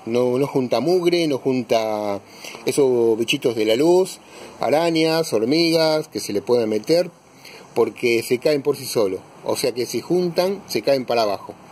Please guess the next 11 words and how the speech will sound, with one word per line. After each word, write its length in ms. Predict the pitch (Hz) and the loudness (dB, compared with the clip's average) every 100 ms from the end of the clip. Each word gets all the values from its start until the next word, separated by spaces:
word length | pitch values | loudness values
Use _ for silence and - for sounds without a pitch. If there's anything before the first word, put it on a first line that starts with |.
| - - | -20 -10
Al 160 | - 107 | -6 -6
estar 240 | - 139 | 0 2
abierto, 460 | 147 175 175 170 170 | 4 2 0 0 0
no 100 | 135 | 0
juntan 300 | 135 120 110 | -2 -2 -2
mugre. 360 | 101 95 92 - - - - - - - - - | -2 -2 -4 -6 -18 -20 -18 -16 -14 -14 -16 -8
Y 160 | - 196 | -2 -2
tiene 380 | 160 185 196 185 - | 0 0 0 -2 -4
portalámpara 600 | 151 147 143 165 170 147 | 0 2 2 2 2 2
de 100 | 131 | 2
cerámica. 560 | - 190 160 110 104 | 2 2 2 0 -6